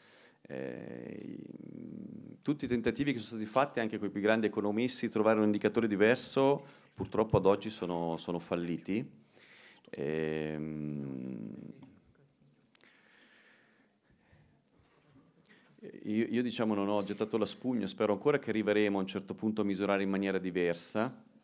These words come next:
eh, però, ecco, forse questo è ancora un, un elemento che posso dirvi. In Swiss Sustainable Finance abbiamo leggermente modificato un po' quella che è la nostra mission. Eh, noi dicevamo che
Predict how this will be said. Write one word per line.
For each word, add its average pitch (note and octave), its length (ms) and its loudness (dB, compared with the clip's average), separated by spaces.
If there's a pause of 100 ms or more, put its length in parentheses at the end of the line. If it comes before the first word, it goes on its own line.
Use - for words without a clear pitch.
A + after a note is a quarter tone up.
(100)
eh, F2 640 -2
però, A2+ 500 0 (320)
ecco, F2+ 240 -4
forse - 280 -10
questo G#2+ 260 -4
è - 20 -8
ancora G#2 220 -4
un, G2+ 180 -8
un G2+ 140 -8
elemento G#2 400 0
che G2 100 -4
posso F#2+ 300 -8
dirvi. F2 560 -2 (580)
In G#2 160 0
Swiss C3+ 260 -2
Sustainable A#2+ 440 2
Finance A#2+ 480 -2
abbiamo G2 220 0
leggermente G2+ 800 0
modificato G#2 640 0
un G2+ 80 -4
po' G#2+ 100 0
quella G#2 200 0
che G#2 80 -8
è - 20 0
la F#2+ 60 -2
nostra G2 340 -4
mission. E2 720 -4 (360)
Eh, E2+ 260 -4
noi F#2+ 100 -2
dicevamo G2+ 560 -2
che F2 520 -2